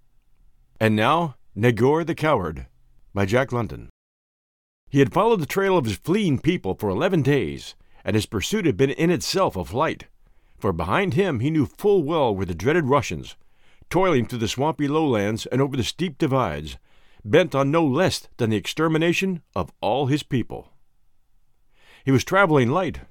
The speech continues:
A rabbit-skin sleeping robe, a muzzle-loading rifle,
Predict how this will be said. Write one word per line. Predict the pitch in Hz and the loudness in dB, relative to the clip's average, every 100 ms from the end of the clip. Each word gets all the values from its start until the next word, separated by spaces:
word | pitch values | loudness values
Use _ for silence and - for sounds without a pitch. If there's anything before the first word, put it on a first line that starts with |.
| - - - - - - | -20 -20 -20 -20 -20 -14
A | 90 | -6
rabbit-skin | 92 143 180 - - 180 | 0 2 0 -2 0 0
sleeping | - 170 139 135 | 0 -2 -2 0
robe, | 98 87 60 50 - _ - - | 0 -2 -6 -12 -20 _ -14 -4
a | |
muzzle-loading | 113 151 185 170 175 185 170 151 | 0 2 2 2 2 2 2 0
rifle, | 160 - 67 - | -2 -4 -8 -14